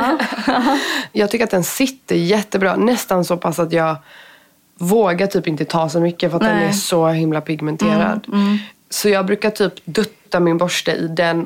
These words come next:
Speaker 2: och Orgasm och blanda
Speaker 1: Mhm,
Speaker 2: för att få
Speaker 1: mm.
Speaker 2: till en bra,
Speaker 1: Det är också smart.
Speaker 2: eh, för Tarte, alltså både, vi kommer till det sen, men både när det kommer till ögon, makeup och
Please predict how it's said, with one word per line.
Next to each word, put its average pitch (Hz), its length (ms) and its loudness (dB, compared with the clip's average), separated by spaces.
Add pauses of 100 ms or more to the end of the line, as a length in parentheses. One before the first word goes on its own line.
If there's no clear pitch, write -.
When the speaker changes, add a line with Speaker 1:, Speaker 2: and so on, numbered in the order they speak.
Speaker 2:
och - 380 -4
Orgasm 175 760 -2
och 180 100 -8
blanda 170 400 2
Speaker 1:
Mhm, 262 540 2
Speaker 2:
för 190 120 0
att 175 200 -2
få - 100 -4
Speaker 1:
mm. 208 160 0
Speaker 2:
till - 320 -4
en 147 180 -6
bra, 143 320 -6 (340)
Speaker 1:
Det 269 100 -4
är 240 40 -4
också - 200 -12
smart. - 100 -2
Speaker 2:
eh, 160 400 0 (640)
för 202 120 -18
Tarte, 202 480 0
alltså 185 180 -2
både, 202 400 2
vi 196 120 0
kommer 185 260 0
till 165 140 -4
det 160 120 0
sen, 160 280 -2
men 165 120 -2
både 185 200 2
när 185 100 4
det 170 60 -2
kommer 170 220 -4
till 165 460 -8
ögon, 165 640 -2
makeup 160 420 -4 (280)
och - 420 -8